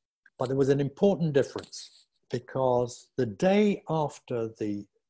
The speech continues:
report appeared, the report that showed how indebted the City of Glasgow Bank had been, the Lord Advocate, the chief law officer in Scotland,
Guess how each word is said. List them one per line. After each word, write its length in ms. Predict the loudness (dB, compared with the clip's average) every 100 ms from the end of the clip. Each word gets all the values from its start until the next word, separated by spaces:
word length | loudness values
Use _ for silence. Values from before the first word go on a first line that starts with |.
| _ _
report 480 | -8 -2 4 4 2 -6 _ _ _ _ _ _ _ -12
appeared, 560 | 0 4 6 6 2 -2
the 80 |
report 560 | -4 -4 2 4 6 2
that 160 | -6 -8
showed 540 | -4 0 4 4 0
how 460 | -4 -6 -4 -4 -8 _ _ _ _ _ _ -12
indebted 840 | -8 -6 0 0 2 2 0 -2 -14 _ -14
the 60 |
City 240 | -8 -2 0
of 120 | 0
Glasgow 500 | -2 -2 -2 -4 -4
Bank 360 | -4 -8 -10 -14 _ _ _ -14
had 180 | -12 -8
been, 460 | -4 -2 -4 -10 -18 _ _ _ _ _ _ _ _
the 60 | 0
Lord 280 | 4 6 6
Advocate, 540 | 4 0 -8 -8 -10 _ -8
the 220 | -6 -8
chief 340 | -4 -2 -2 2
law 340 | 4 6 4
officer 560 | 2 -4 -8 -6 -6 -8
in 140 | -12
Scotland, 540 | -8 -4 -2 2 0